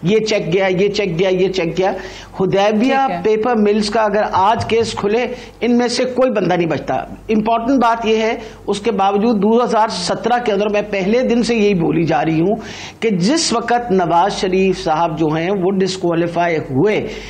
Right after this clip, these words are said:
Speaker 1: तो मुझे ये बताइए कि क्या वजह थी कि उस वक्त इसहाक डार को अपने जहाज में बिठा के और खाकान अब्बासी जो है वो जाके इंग्लैंड छोड़ आए?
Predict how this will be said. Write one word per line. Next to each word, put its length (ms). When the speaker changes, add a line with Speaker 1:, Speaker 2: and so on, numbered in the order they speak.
Speaker 1:
तो 60
मुझे 240
ये 260
बताइए 540
कि 180
क्या 420
वजह 300
थी 520
कि 60
उस 420
वक्त 460
इसहाक 400
डार 360
को 320
अपने 420
जहाज 500
में 120
बिठा 380
के 560
और 180
खाकान 420
अब्बासी 380
जो 160
है 200
वो 80
जाके 320
इंग्लैंड 400
छोड़ 240
आए? 100